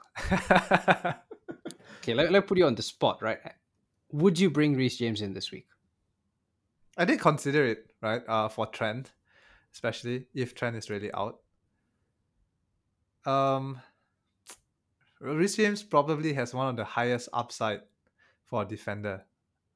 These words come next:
Speaker 1: who is not named Alexander-Arnold or Robertson.
Speaker 2: No, I'd
Speaker 1: Or
Speaker 2: say he has
Speaker 1: Cancelo.
Speaker 2: more upside than Alexander-Arnold. You know, he can finish. Uh,
Speaker 1: That's
Speaker 2: I think, uh,
Speaker 1: maybe.
Speaker 2: yeah, I, I
Speaker 1: I don't
Speaker 2: retweeted
Speaker 1: know,
Speaker 2: something today
Speaker 1: uh,
Speaker 2: from Sam
Speaker 1: okay,
Speaker 2: F L
Speaker 1: okay.
Speaker 2: about, uh,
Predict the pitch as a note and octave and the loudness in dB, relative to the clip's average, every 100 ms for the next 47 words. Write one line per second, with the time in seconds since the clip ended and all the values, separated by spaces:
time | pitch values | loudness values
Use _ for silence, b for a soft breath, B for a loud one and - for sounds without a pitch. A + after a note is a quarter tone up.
0 | - G#2+ G2+ G#2+ G#2+ G#2+ G#2+ G#2 G#2+ _ | -10 -8 -8 -6 -6 -4 -8 -8 -16 _
1 | _ _ - G#2+ G2 G2+ G2+ G2+ G2+ F#2+ | _ _ -8 -8 -6 -6 -4 -6 -6 -8
2 | F#2+ F#2 F#2 F#2+ F2+ - F#2+ - _ _ | -8 -8 -10 -12 -16 -18 -18 -20 _ _
3 | _ _ _ - A#2+ G2+ C3+ - C3+ A2+ | _ _ _ -2 0 2 2 2 2 2
4 | A2 F#2+ A2+ C3 C3+ A2 G#2 G2+ F#2+ - | -2 -2 0 4 4 2 -4 -8 -10 -12
5 | _ A2+ G2 G2+ G#2 G#2 G2 F#2+ F#2+ F#2 | _ -6 -4 -4 -4 -4 -4 -6 -8 -10
6 | F#2 - A#2 G#2+ B2 A2 - D#3+ A#2+ - | -16 -10 -8 -4 -4 -4 0 0 0 -6
7 | - _ _ _ _ - G#2 F#2+ - _ | -14 _ _ _ _ -12 -8 -8 -10 _
8 | _ - F3 F#3+ - - C3+ E3 D3 A2 | _ -8 -6 -8 -14 -8 -2 0 0 -8
9 | - - E3+ F3 A#2 D3+ _ _ _ _ | -8 -8 -6 -4 -4 -8 _ _ _ _
10 | _ _ _ F3 C3+ C#3 E3+ F3 G3+ G3+ | _ _ _ 0 2 2 4 4 6 4
11 | F3 D#3+ A#2+ A#2+ B2+ A#2+ G#2 G2+ G2+ _ | 4 4 2 2 0 0 -4 -6 -12 _
12 | _ _ _ - - C3 G#2+ A#2+ G2+ F#2+ | _ _ _ -6 -2 0 0 0 -2 -2
13 | A2 G#2+ G2+ A2+ G#2 | -4 -4 -4 -6 -10